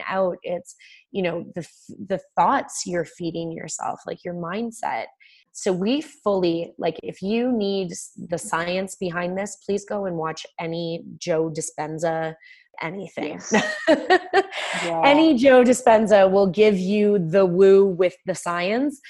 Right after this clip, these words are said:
Speaker 1: And I have recently fallen in love with him because I've realized that I actually really do like that, that piece of it, is being able to give people the research behind and the science behind, because energy is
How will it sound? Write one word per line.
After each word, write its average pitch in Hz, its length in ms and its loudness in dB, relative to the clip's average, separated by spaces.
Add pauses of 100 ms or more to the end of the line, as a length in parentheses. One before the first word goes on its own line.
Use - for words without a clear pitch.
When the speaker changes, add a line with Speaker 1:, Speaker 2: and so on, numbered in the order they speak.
(360)
Speaker 1:
And 185 480 2
I 185 160 2
have 196 260 0
recently 185 440 -4
fallen 170 420 -6
in 165 140 -6
love 156 200 -4
with 170 140 -8
him 160 120 -8
because 160 300 -10
I've 160 140 -6
realized 165 380 -2 (100)
that 170 160 -2 (400)
I 190 40 4
actually 226 320 0
really 208 220 2
do 175 260 -4
like 170 260 -2 (140)
that, 165 200 0 (220)
that 175 140 -6 (200)
piece 180 180 -10
of 170 100 -8
it, 170 120 -8
is 175 160 -14
being 175 220 -4
able 175 220 -10
to 175 140 -20
give 175 120 -6 (100)
people 180 260 -8
the 170 140 -14
research - 600 -14
behind 170 420 -12
and 180 160 -10
the 170 60 -10
science - 440 -16
behind, 165 400 -16 (100)
because 170 360 -10 (480)
energy 233 600 -2
is 185 520 0